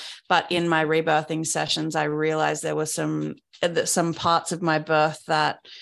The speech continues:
I, that imprinted,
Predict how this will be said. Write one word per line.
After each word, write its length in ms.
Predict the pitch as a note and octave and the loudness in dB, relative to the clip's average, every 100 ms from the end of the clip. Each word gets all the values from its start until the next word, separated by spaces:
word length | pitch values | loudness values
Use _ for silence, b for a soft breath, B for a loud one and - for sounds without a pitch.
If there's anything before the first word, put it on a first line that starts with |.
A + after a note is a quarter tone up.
| B B _ - | B B _ 0
I, 760 | E3+ E3 D#3+ D#3 D#3 D#3 - - | 2 4 4 4 2 0 -2 -2
that 240 | F3+ F3 | 0 0
imprinted, 840 | F#3 C4 B3 D#3 D3+ D#3+ C#3+ D3 | 0 0 0 -4 -4 -6 -6 -8